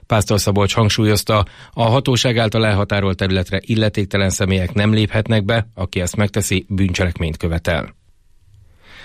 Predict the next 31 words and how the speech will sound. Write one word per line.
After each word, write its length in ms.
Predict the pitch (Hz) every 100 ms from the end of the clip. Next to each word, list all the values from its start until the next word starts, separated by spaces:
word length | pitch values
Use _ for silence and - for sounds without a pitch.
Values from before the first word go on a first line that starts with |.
| -
A 120 | 123
szlovák 280 | 113 135 123
kormány 320 | 113 120 120
arról 300 | 120 131 127
döntött, 360 | 120 127 113 113
hogy 140 | 127
a 40 | 120
ragadó 360 | 110 107 98
száj 260 | 95 - 107
és 120 | 92
körömfájás 640 | - 104 92 101 95 92 -
járvány 300 | 98 95 98
miatt 260 | 107 98
egy 140 | 110 104
hónapra 380 | 107 101 101
lezár 360 | 104 98 101 92
tizenhat 520 | - 92 95 80 87
kis 180 | - 101
határátkelőt 840 | - 92 92 90 87 - 95 92
a 60 | 92
szlovák-magyar 720 | - 98 98 95 101 104 98 101
és 280 | 104 92 -
egyet 300 | 101 92 90
a 60 |
szlovák-osztrák 800 | 90 98 92 85 85 - 92 87
határon, 520 | 92 95 92 90 90 -
írta 260 | 101 90 90
meg 140 | 87
az 120 | 85
Új 160 | 98 92
Szó. 280 | 82 95